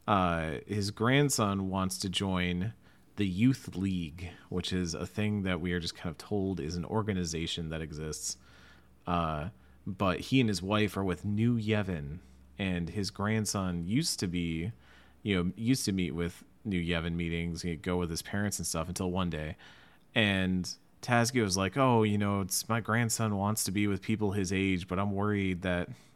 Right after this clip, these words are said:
they're moving too quickly." And this is,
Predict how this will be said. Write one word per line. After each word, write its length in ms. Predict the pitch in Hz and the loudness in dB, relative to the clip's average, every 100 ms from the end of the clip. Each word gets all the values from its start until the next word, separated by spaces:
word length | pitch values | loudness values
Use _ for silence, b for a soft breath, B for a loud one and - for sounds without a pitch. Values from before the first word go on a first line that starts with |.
| - | -8
they're 140 | 87 | -4
moving 400 | 98 101 101 95 | 0 0 0 -2
too 160 | 98 98 | -4 -4
quickly." 560 | - 87 90 85 82 B B B B B - | -4 -4 -2 -2 -4 B B B B B 0
And 300 | 117 101 92 | 2 4 2
this 160 | 117 120 | 0 0
is, 180 | 101 | -2